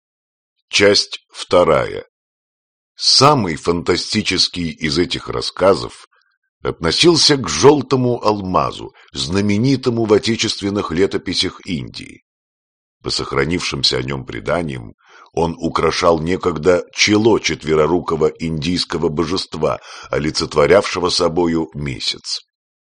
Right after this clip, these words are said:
Частью вследствие своего особенного цвета, частью же вследствие господствовавшего предрассудка, будто этот камень ощущает на себе влияние украшаемого им божества,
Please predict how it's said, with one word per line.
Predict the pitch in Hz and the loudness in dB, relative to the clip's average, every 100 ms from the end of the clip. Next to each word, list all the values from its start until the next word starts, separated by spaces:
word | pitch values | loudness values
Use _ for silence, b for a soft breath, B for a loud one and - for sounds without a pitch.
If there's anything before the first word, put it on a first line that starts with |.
| _ - | _ -4
Частью | 101 101 - - 92 | 2 4 2 0 -2
вследствие | - 92 104 104 - 82 82 | 0 2 2 2 0 -2 -2
своего | 80 85 87 92 92 | 0 2 2 2 2
особенного | 90 - - 92 71 65 62 60 | 2 2 2 0 0 -4 -4 -6
цвета, | - - 98 104 67 - _ _ _ _ _ | -8 -2 0 2 -2 -8 _ _ _ _ _
частью | - 151 135 127 | 2 2 2 0
же | 113 110 | 2 0
вследствие | - 131 131 - 117 | 0 -2 -2 -2 -2
господствовавшего | 101 107 - - 113 - 92 87 85 - 78 78 | 2 2 0 0 -2 -2 -4 0 0 -2 -4 -4
предрассудка, | - 80 78 85 - 107 - 85 73 B B B | -2 -2 0 0 -2 -6 -6 -4 -4 B B B
будто | 101 147 - 139 | -8 -8 -2 -2
этот | - 117 113 104 | 2 0 -2 -8
камень | - 110 101 80 78 | -4 2 2 2 -6
ощущает | 85 80 - 90 - 101 92 78 76 | -4 -4 -4 -6 -4 0 2 0 -6
на | |
себе | 73 78 73 | -6 -4 -4
влияние | 76 76 78 90 80 76 73 | -2 -2 0 0 0 -6 -8
украшаемого | 73 65 76 - 90 85 67 62 62 | -8 -6 -4 -2 2 2 0 -4 -8
им | 62 69 55 | -8 -10 -8
божества, | 57 52 - - - 90 80 | -10 -10 -12 -10 -2 0 0